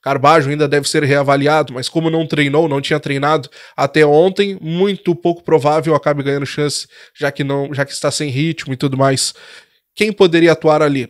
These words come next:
Talvez Natan Fernandes. Natan Fernandes foi um dos destaques da Copa do Brasil sub-vinte como centroavante, foi um dos goleadores da competição, mas o Renato já disse que vai jogar, vai usar o jogador pelas pontas. Mas o momento exige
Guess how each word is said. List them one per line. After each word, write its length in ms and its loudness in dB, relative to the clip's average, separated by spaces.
Talvez 360 0
Natan 260 2
Fernandes. 540 2
Natan 220 -4
Fernandes 540 -2
foi 220 4
um 60 -2
dos 160 -6
destaques 500 -4
da 100 0
Copa 220 -4
do 80 -6
Brasil 400 -2
sub-vinte 680 -6
como 220 2
centroavante, 640 2
foi 200 -6
um 80 -4
dos 120 -4
goleadores 600 4
da 100 0
competição, 640 -2
mas 160 -6
o 60 -2
Renato 360 2
já 120 2
disse 400 -4
que 200 -8
vai 300 0
jogar, 520 0
vai 380 -6
usar 400 4
o 60 2
jogador 480 2
pelas 320 0
pontas. 580 0
Mas 180 0
o 60 4
momento 420 2
exige 600 0